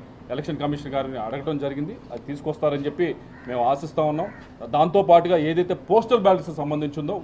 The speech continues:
వాటి గురించి కూడా ఏమన్నా అధికారుల వైపు నుంచి తప్పిదం ఉంటే దయచేసి వాటిని ఇన్వాలిడ్ చేయమాకండి. అధికారుల వైపు నుంచి తప్-, తప్పిదం ఉన్నదానికి ఓటర్కి త-, సంబంధం లేదు. ఓటర్ పాపం స్వచ్ఛందంగా వచ్చి ఆ రోజు ఓటేసుకునేదానికి ముందుకు వచ్చి ఓటేశాడు. కాబట్టి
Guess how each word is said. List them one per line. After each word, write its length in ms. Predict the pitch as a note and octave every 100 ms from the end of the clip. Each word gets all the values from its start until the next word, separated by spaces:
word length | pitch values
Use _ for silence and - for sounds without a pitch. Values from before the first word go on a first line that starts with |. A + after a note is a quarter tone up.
| A#2
వాటి 240 | C3+ D#3
గురించి 300 | E3+ D#3+ D#3
కూడా 300 | D#3 F#3 G#3+ - - - B2+
ఏమన్నా 320 | E3 G#3 G#3
అధికారుల 600 | C#3 D3 F#3+ A3 A3 A3
వైపు 240 | G#3 G3 G3
నుంచి 180 | F#3
తప్పిదం 440 | F3 D3+ E3 D#3+ D#3
ఉంటే 220 | C#3+ F#3+
దయచేసి 440 | C#3+ C#3+ E3+ E3+
వాటిని 320 | D#3 C#3+ C#3 C3
ఇన్వాలిడ్ 440 | C#3+ D3 C#3+ -
చేయమాకండి. 520 | C3+ C3+ B2+ C#3 G3 - - - -
అధికారుల 500 | D3 E3 G3+ G3+ F#3
వైపు 200 | F3 D#3+
నుంచి 120 | D#3+
తప్-, 260 | D3+ D3+ D#3
తప్పిదం 300 | D3 D#3 D3+
ఉన్నదానికి 540 | D3 D3 D3+ D3 F3+
ఓటర్కి 760 | C#3 C#3 D3+ D#3 D3 - -
త-, 320 | C3 C#3 C3+ A#2+
సంబంధం 400 | B2+ C3+ D3 C#3
లేదు. 200 | B2+ C3+ G#3 - - A2
ఓటర్ 300 | C#3+ D#3+ F#3
పాపం 180 | E3 D3
స్వచ్ఛందంగా 600 | C3+ C3 D#3 D3+ D3 D#3
వచ్చి 500 | C3 D3 - A3+ -
ఆ 80 | B2
రోజు 220 | C3+ D3+
ఓటేసుకునేదానికి 720 | C#3 C#3+ D3 C#3+ C#3 C3+ C3 A#2
ముందుకు 280 | C3+ D3
వచ్చి 200 | C#3 D#3
ఓటేశాడు. 480 | B2+ C3 C#3 C3+ D3
కాబట్టి 580 | G3 C3+ C#3 D3 F#3+ C3+